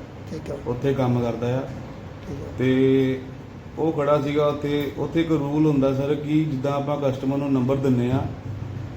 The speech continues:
Speaker 2: ਕਿ ਕਿਸੇ ਨੂੰ ਨੰਬਰ ਨਹੀਂ, ਦੂਜਾ ਬੰਦਾ ਨਹੀਂ ਦੇ ਸਕਦਾ,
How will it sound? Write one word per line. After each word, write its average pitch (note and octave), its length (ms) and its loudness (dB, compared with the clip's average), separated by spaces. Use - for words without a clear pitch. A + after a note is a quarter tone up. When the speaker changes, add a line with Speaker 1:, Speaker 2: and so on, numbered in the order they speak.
Speaker 2:
ਕਿ C3+ 680 4
ਕਿਸੇ C3+ 140 -2
ਨੂੰ C#3 100 2
ਨੰਬਰ B2+ 300 2
ਨਹੀਂ, C3 380 4
ਦੂਜਾ C3 220 4
ਬੰਦਾ B2+ 260 2
ਨਹੀਂ B2+ 180 2
ਦੇ C3 140 2
ਸਕਦਾ, A#2+ 380 0